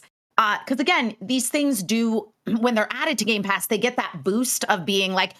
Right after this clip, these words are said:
newly added to Game Pass. And so you open up your Xbox, you have your Game Pass subscription, and you see what's on there, and you're like, "Ooh, that seems cool." I will say, for me, I saw,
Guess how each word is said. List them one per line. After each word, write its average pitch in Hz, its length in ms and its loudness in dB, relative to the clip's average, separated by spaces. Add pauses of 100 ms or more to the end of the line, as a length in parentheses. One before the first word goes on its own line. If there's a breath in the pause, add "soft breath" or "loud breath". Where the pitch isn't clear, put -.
(160 soft breath)
newly 302 300 2
added 180 220 2
to 262 80 0
Game 320 200 2
Pass. 175 240 -2
And 190 100 -4
so 208 60 0
you 196 180 2
open 220 180 0
up 233 100 0
your 202 120 2
Xbox, 190 520 0
you 185 100 0
have 208 140 0
your 240 80 0
Game 202 160 0
Pass 185 160 2
subscription, 175 420 -4
and 170 100 -6
you 170 60 -4
see 202 180 -2
what's 185 160 0
on 170 160 2
there, 180 100 0
and 175 60 -4
you're 170 100 0
like, 185 200 -2
"Ooh, 330 120 0
that 240 200 0
seems 190 200 -4
cool." 175 360 -2 (540 loud breath)
I 247 160 2
will 254 180 0
say, 240 540 0
for 214 160 0
me, 220 400 0 (340 loud breath)
I 254 240 0
saw, 214 420 2